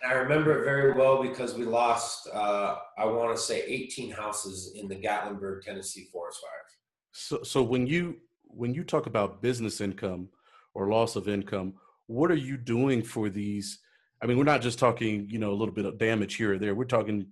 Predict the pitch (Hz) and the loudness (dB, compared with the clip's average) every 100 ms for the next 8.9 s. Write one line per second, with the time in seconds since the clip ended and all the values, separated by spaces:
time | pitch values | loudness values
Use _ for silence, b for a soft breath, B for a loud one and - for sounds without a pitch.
0 | _ _ _ _ _ _ - 135 127 104 | _ _ _ _ _ _ 0 4 4 4
1 | 135 - 131 123 123 123 120 113 - 123 | 0 2 2 4 2 0 0 0 -4 -2
2 | 113 113 113 - b b 117 107 104 107 | 2 2 0 -6 b b -8 -4 2 4
3 | 123 117 - 117 110 107 110 - 117 110 | 4 4 -2 -2 -2 0 -2 -2 -4 -2
4 | 107 101 - 101 - 120 110 107 117 113 | -2 -4 -6 -6 2 2 2 -2 0 0
5 | 101 95 117 101 - - - b b b | -2 2 2 2 -2 -10 -14 b b b
6 | 110 110 104 - 113 113 101 101 120 - | -2 -2 -2 2 2 2 0 0 0 0
7 | 127 160 143 120 120 120 117 113 120 104 | -2 0 -2 -2 0 0 0 -4 -2 -2
8 | 98 110 104 98 101 98 95 - | -4 -6 -6 -2 -2 -4 -8 -14